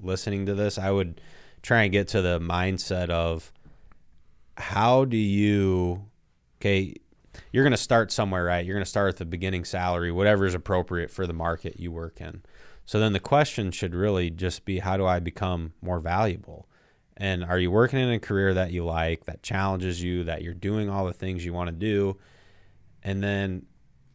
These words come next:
maybe try and figure out what are the, what's the top salary in the company you work at? And what is that person's job? And then maybe the question is, "Okay, what can I do today to start working towards that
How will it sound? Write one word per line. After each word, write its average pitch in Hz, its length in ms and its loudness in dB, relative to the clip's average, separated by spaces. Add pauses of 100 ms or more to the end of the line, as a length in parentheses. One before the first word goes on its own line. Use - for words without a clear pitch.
(960)
maybe 135 240 0
try 123 240 0
and 104 160 0
figure 98 320 0
out 98 280 0
what 107 160 2
are 127 100 4
the, 98 320 2 (260)
what's - 200 -2
the 123 100 -4
top 123 320 0
salary 101 560 0
in 104 140 -2
the 92 60 -2
company 110 400 -2
you 95 180 -2
work 98 320 -2
at? 73 260 -14 (640)
And 104 140 -4
what 120 180 0
is 101 120 -4
that 110 240 -4
person's 95 440 -4
job? 101 380 -2
And 90 80 -4
then 113 120 0
maybe 101 200 0
the 95 80 -2
question 98 420 -6
is, 95 120 -4
"Okay, 92 240 -4
what 98 180 -2
can 107 120 -6
I 95 120 -2
do 95 160 -2
today 95 420 -4
to 90 80 -2
start 87 300 -2
working 98 380 -4
towards 87 320 -6
that 87 320 -2